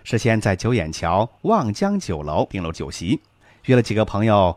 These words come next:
吃酒喝茶，说些闲话。小弟此刻来盐道衙门，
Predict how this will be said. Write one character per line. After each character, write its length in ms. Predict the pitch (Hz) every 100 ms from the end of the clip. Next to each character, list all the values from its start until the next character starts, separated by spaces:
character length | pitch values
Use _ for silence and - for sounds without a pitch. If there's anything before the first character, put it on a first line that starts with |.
| -
吃 300 | - 110 110
酒 260 | - 73
喝 220 | 76 135
茶， 340 | 131 - 82 127 -
说 160 | - 90
些 160 | 95
闲 340 | 92 85 78 101
话。 180 | 117 - _ _ _ _ _ -
小 160 | -
弟 160 | 107 127
此 160 | - 107
刻 140 | 117
来 220 | 98 98
盐 160 | 101 104
道 160 | 110
衙 180 | 92 85
门， 240 | 98 90